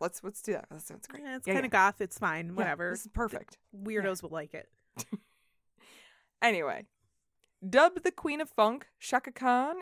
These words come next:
Speaker 1: is one of the most influential voices in the world of R and B, and any soul singer worth their salt will attribute what they do to her influence.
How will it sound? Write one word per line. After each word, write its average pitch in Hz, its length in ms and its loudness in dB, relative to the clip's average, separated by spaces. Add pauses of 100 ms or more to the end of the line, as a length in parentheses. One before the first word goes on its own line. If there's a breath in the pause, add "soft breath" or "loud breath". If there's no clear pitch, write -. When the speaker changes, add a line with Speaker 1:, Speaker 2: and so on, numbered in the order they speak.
Speaker 1:
is 185 180 -2
one 196 160 2
of 208 80 -2
the 202 80 0
most 190 240 0
influential 240 680 -2
voices 165 600 -2
in 196 100 2
the 185 80 0
world 160 260 0
of 165 80 -4
R 135 160 4
and 135 120 -6
B, 135 320 0 (280)
and 214 220 4
any 359 220 2
soul 302 240 2
singer 233 340 2
worth 196 300 0
their 262 160 2
salt 185 400 4
will 175 180 0
attribute 185 400 -6
what 156 180 -2
they 156 140 -4
do 214 280 -4
to 214 120 -10
her 196 320 0
influence. 123 840 -4